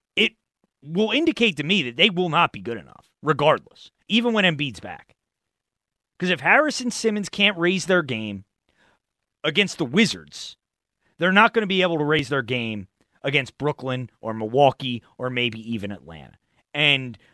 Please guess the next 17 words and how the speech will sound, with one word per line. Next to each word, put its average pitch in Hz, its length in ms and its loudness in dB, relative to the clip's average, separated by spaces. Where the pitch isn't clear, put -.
um, 117 440 -2
that 190 360 2
Washington 196 480 2
team 123 200 -6
stinks. - 520 -12
Brad, 185 460 4
Brad, 202 360 6
Brad 196 300 2
Beal 175 240 4
is 151 100 2
the 139 120 0
only 185 280 4
player 180 300 6
they 160 140 6
have. 87 380 -6
Even 226 440 6
their, 170 260 4